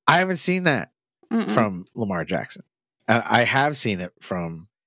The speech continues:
Speaker 1: and even to this moment, you've got Patrick Mahomes talking about where he can improve,
Speaker 2: Yeah.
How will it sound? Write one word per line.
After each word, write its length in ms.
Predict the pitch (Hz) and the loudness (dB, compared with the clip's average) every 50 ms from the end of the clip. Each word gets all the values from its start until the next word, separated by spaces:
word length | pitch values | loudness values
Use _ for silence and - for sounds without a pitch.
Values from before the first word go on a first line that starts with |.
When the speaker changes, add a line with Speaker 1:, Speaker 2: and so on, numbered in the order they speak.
| _ _ _ - | _ _ _ 0
Speaker 1:
and 100 | - 147 | 2 2
even 240 | 160 190 202 196 180 139 | 2 2 0 0 0 2
to 120 | - 180 | 2 2
this 340 | 170 170 160 - - - - _ | 2 2 -4 -4 -8 -10 -12 _
moment, 540 | - 165 - - 139 143 165 208 180 - - _ _ _ _ _ _ _ _ _ | -20 -18 -6 0 2 2 2 2 -2 -4 -10 _ _ _ _ _ _ _ _ _
you've 260 | - 120 117 98 92 | -2 -2 -2 0 2
got 280 | - 120 101 95 92 - _ - | 0 0 0 0 -6 -10 _ 0
Patrick 380 | - 110 95 92 - - 98 | 0 0 0 0 -4 -6 -6
Mahomes 640 | 104 92 92 101 92 92 90 87 - - - - - _ - _ _ _ _ - | -6 -6 -4 -4 -4 -6 -6 -8 -8 -10 -10 -10 -12 _ -20 _ _ _ _ -2
talking 380 | - 104 104 - - 113 107 107 | 0 0 0 0 -2 -4 -4 -2
about 260 | 95 98 95 95 98 | 0 0 0 0 0
where 160 | 98 101 95 | 0 0 0
he 140 | 92 104 95 | -2 -4 -4
can 160 | - 104 87 | -4 -4 -6
improve, 760 | 87 85 82 - - 127 117 110 107 104 104 101 101 98 - - | -6 -8 -8 -6 -2 0 0 2 2 0 0 -2 -2 -4 -2 -2
Speaker 2:
Yeah. 300 | 240 233 220 220 226 | -2 -2 -2 -4 -6